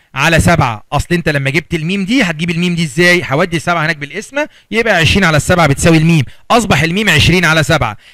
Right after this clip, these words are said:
ارجع تاني لاصل العلاقه بتاعتي، العلاقه كانت بتقول صاد بتساوي م س، ادي الميم شلتها وحطيت مكانها عشرين على سبعة، يبقى صاد بتساوي عشرين على سبعة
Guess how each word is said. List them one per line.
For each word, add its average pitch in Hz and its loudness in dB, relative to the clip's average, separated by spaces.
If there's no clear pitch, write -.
ارجع 240 2
تاني 214 0
لاصل 196 0
العلاقه 160 2
بتاعتي، 202 0
العلاقه 196 2
كانت 160 0
بتقول 175 0
صاد 190 2
بتساوي 165 0
م 180 0
س، 180 -2
ادي 214 2
الميم 180 2
شلتها 170 0
وحطيت 156 -2
مكانها 160 -2
عشرين 143 -2
على 139 -2
سبعة، 220 0
يبقى 160 -2
صاد 214 0
بتساوي 185 0
عشرين 165 0
على 147 0
سبعة 156 2